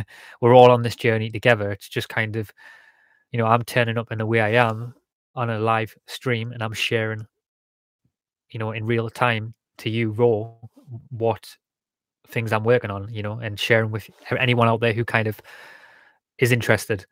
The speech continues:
and feels the same and maybe asking some very similar questions too. So that's all I do when I, that's all I'm doing now when I turn up to these things. I'm just sharing very raw and real. But when it comes to the human iris, it really interests me, um, because I've been learning a lot lately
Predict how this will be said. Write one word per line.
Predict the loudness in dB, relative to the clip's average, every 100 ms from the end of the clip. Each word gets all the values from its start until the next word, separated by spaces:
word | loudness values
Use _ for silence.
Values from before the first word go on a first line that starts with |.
| _
and | -14 -4
feels | 0 0 -2
the |
same | -4 -2 -2
and | -4 -10
maybe | -8 -6 -2 -2
asking | -2 -6 -10
some | -6
very | -4 -2
similar | -2 -6 -4
questions | -2 -2 -6 -10
too. | -6 -6
So | -2
that's | 0 4
all | 6 6
I |
do | 4 0
when | -2
I, | -4
that's | -2 -2 2
all | 2
I'm | 2
doing | -2 -2 0
now | 0
when | 0
I | -2
turn | -2 -2
up | -2
to | -4
these | -6 -6
things. | -6 -4
I'm | -4
just | -4 -4
sharing | 2 2 2 0
very | -2 -2
raw | -2 -4
and | -4
real. | -6 -8 -10 _ _ _ _ _ _ _ _ _
But | 4
when | 4
it | 6
comes | 2 2
to | 0
the |
human | 2 2 4 4
iris, | 4 2 -2 -8 -20 _ _ _ _ _ _ -20 -10
it | -6 0
really | 2 2
interests | 2 2 0 0 -4
me, | -4 -4 -6
um, | -6 -4 -8 -14 _ _ _ _ _
because | -4 4 6
I've | 6
been | 4 0
learning | 2 2 2
a |
lot | 2 2
lately | 2 2 0 -8